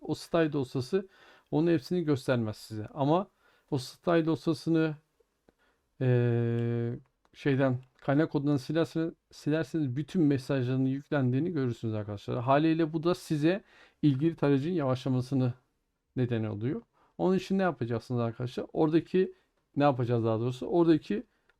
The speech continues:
alanı sildireceğiz. Sildirdikten sonra ise bu resmi o bir apis olan, e, o api'yi arkadaşlar ilgili H T M L'e göm-,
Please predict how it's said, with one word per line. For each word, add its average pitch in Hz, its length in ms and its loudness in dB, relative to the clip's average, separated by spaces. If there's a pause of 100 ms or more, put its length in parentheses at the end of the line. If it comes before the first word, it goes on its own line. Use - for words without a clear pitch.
(100)
alanı 151 320 6
sildireceğiz. 127 960 -2 (240)
Sildirdikten 185 840 -2
sonra 156 320 2
ise 185 320 0 (360)
bu 180 340 4 (100)
resmi 165 360 2
o 175 260 0 (160)
bir 156 200 2
apis - 260 -2
olan, 156 360 4 (300)
e, 139 500 2
o 160 240 2
api'yi 165 320 4
arkadaşlar 131 680 0 (880)
ilgili 160 440 4
H 156 240 2
T 165 160 6
M 165 180 6
L'e 185 60 8
göm-, 156 400 4